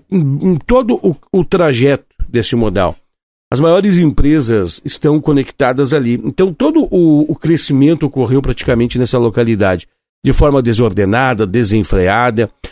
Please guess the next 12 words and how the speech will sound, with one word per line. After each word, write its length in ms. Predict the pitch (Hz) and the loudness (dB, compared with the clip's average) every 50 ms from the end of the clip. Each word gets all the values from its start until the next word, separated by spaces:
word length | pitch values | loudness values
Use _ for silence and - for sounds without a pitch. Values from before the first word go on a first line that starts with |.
| _ _ _ - | _ _ _ -4
sem 220 | - 180 190 202 | 0 0 2 2
o, 320 | 196 185 170 165 165 151 | 2 2 2 2 2 2
com, 400 | 127 - - 160 151 143 143 151 | 0 2 2 2 2 2 2 2
o 40 | 165 | 0
devido 480 | 151 127 139 131 107 120 160 165 135 131 | 2 2 2 2 2 2 0 0 0 0
controle, 600 | - - 127 120 104 - 131 143 160 165 160 160 | 0 0 0 0 0 0 0 2 2 2 2 2
e 60 | 156 | 2
hoje 280 | 151 143 156 156 135 127 | 4 4 2 2 0 0
tá 100 | - 151 | -2 0
gerando 360 | 135 143 143 127 135 147 156 | 2 2 2 2 2 2 0
grandiosos 680 | 135 131 147 151 139 123 135 131 127 131 123 127 131 | 0 0 0 0 0 0 2 2 2 0 -2 -4 -6
gargalos. 680 | 143 151 147 139 135 120 127 120 113 110 107 - - _ | -4 -2 -2 -2 0 0 0 0 0 0 -2 -6 -10 _